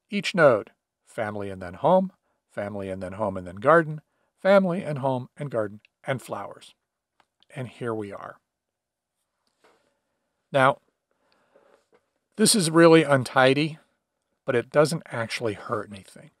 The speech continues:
Think about it. What do keywords do? Well, a keyword is just there to match a search term and return a picture that might not have that search term in the caption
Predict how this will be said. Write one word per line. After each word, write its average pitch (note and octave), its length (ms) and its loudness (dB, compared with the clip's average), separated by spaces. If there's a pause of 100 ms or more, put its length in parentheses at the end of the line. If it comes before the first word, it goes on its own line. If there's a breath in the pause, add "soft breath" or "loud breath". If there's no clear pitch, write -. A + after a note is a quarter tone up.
(300)
Think - 260 -4
about G2 260 -8
it. - 100 -14 (200 soft breath)
What C#3+ 180 4
do F#3+ 80 2
keywords C3+ 720 -2 (140)
do? G2 320 -14 (880)
Well, B2 180 -2
a - 40 -8
keyword E3+ 500 0
is A#2+ 120 -4
just A2+ 480 -8
there B2 500 0
to A#2 120 -12
match A2+ 440 -6
a C#3 60 -6
search - 500 -2
term D3 380 -8 (380)
and A#2 180 -10
return B2+ 540 -2
a B2 60 -2
picture D3 640 -10
that A2+ 120 -10
might A2+ 220 -2
not B2+ 200 -6
have B2+ 220 -10
that B2+ 200 -4
search - 340 -8
term C3 300 -8
in A#2+ 80 -10
the A#2 80 -12
caption B2+ 560 -6